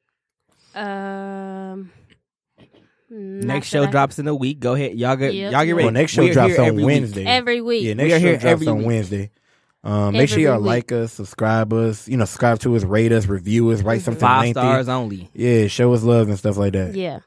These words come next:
Speaker 1: And make sure, you know, we, we have fun in the studio, so y'all should make sure that you all tune in live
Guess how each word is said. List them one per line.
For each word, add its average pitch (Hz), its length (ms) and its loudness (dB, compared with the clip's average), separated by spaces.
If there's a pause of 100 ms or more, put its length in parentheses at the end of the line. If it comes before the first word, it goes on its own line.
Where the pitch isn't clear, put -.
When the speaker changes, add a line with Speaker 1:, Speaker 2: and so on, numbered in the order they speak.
(140)
Speaker 1:
And 220 140 -4
make 254 180 0
sure, 294 220 -2
you 285 160 -4
know, 269 360 0 (540)
we, 277 160 -4
we 294 160 -2
have 311 160 2
fun 214 220 2
in 208 100 0
the 202 60 -2
studio, 196 500 0
so 208 220 -2
y'all 214 220 0
should 220 180 -8
make 214 180 -4
sure 208 380 -2
that 196 220 -4
you 208 140 -2
all 196 160 0
tune 208 280 -2
in 202 200 -2
live 196 480 0